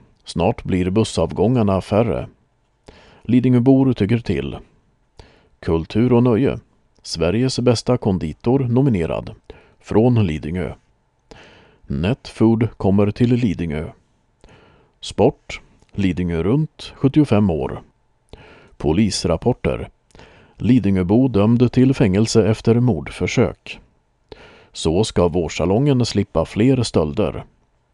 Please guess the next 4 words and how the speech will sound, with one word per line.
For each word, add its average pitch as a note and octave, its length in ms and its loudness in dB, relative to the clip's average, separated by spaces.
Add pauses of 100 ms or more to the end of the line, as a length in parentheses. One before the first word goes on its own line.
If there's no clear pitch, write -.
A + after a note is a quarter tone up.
(460)
Blandade C#3 520 2
nyheter. A2+ 640 0 (400)
Aprilskämt G#2 800 -4
från A#2+ 380 2